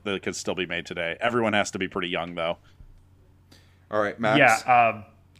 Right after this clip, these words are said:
Speaker 3: a hundred percent I would keep watching it. I have gone through this entire show before. I would do it again. Uh, rewatching it, it just reminded me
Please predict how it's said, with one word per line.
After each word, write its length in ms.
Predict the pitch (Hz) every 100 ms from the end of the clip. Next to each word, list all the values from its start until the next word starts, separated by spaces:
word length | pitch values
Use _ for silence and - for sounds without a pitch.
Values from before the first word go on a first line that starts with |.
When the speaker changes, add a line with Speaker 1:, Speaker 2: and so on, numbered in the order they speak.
| -
Speaker 3:
a 100 | 139
hundred 300 | 147 160 143
percent 500 | 131 143 127 120 -
I 300 | 123 120 113
would 300 | 104 113 -
keep 220 | 120 113
watching 300 | 110 110 117
it. 140 | 113
I 160 | 120 120
have 560 | - 120 120 113 - _ _ _ _ -
gone 300 | 123 120 -
through 200 | 120 113
this 200 | 117 -
entire 640 | 117 - 110 110 110 104 -
show 480 | - 135 117 110 104 -
before. 520 | 110 131 127 127 127
I 160 | 110
would 200 | 107 104
do 180 | 117 110
it 80 | 104
again. 480 | 104 117 113 113 110 - _ _ -
Uh, 360 | 104 101 101 - 117
rewatching 580 | 113 117 107 107 - 110
it, 220 | 110 110 -
it 160 | 110 104
just 200 | 101 -
reminded 400 | 104 101 98 98
me 260 | 104 98